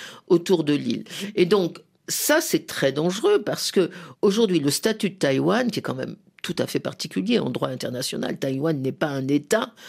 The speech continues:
reconnu en droit international. Il n'est pas membre des Nations Unies. C'est la Chine, euh, communiste qui a été l'héritière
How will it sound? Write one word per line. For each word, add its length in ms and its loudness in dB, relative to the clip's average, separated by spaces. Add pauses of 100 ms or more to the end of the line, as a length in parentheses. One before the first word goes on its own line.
(140)
reconnu 760 4 (140)
en 180 -2
droit 220 -2
international. 760 -4
Il 80 -2
n'est 100 -2
pas 160 -2
membre 260 -4
des 100 -6
Nations 340 -8
Unies. 360 -2
C'est 180 -8
la 100 -10
Chine, 380 -4 (460)
euh, 180 0
communiste 560 0
qui 80 -2
a 40 -2
été 220 -4
l'héritière 800 0